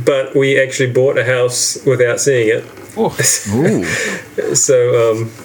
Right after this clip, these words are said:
Speaker 1: you know, we saw pictures and we talked a pretty good, uh, amount of time to the agent.
Speaker 2: Is it in the
Speaker 1: So
Speaker 2: same area to the one that you
Speaker 1: it's a
Speaker 2: previously had the
Speaker 1: little,
Speaker 2: offer?
Speaker 1: it's a little further north, uh, than we had been looking at, but it's
Speaker 2: Mm-hmm.
Speaker 1: actually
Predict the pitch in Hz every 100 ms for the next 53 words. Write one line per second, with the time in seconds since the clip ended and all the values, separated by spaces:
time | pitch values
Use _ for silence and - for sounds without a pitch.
0 | - - 135 120 143 - - 156 - -
1 | - 117 127 - 123 117 117 117 - 131
2 | 127 139 - - - - - 123 - -
3 | 120 104 120 117 - - - - 131 117
4 | 113 117 - - 123 117 113 - 135 123
5 | 123 117 117 117 123 120 120 - - -
6 | - - - - 127 131 139 123 139 -
7 | - 123 131 135 123 123 117 120 120 113
8 | 113 113 113 107 - 123 123 - 156 165
9 | 190 185 165 175 - - - 160 160 160
10 | 165 156 - 143 131 123 123 120 - -
11 | - - - - - - 127 120 117 110
12 | 117 110 113 110 113 107 107 110 123 143
13 | 143 147 - - 104 110 120 123 - 120
14 | - 110 104